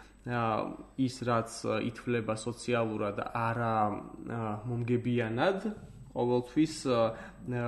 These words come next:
დამალულია, მაგრამ დამალული ნაკლებს არ ნიშნავს. ა, აქ ლაპარაკი არის იმაზე, რომ ჩვენ უნდა დავინახოთ, ა, ადამიანის, ა, თავისუფლება, როგორც მისი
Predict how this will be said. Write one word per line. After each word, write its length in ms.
დამალულია, 880
მაგრამ 300
დამალული 600
ნაკლებს 440
არ 160
ნიშნავს. 420
ა, 220
აქ 240
ლაპარაკი 640
არის 360
იმაზე, 500
რომ 380
ჩვენ 540
უნდა 220
დავინახოთ, 840
ა, 160
ადამიანის, 920
ა, 160
თავისუფლება, 880
როგორც 340
მისი 340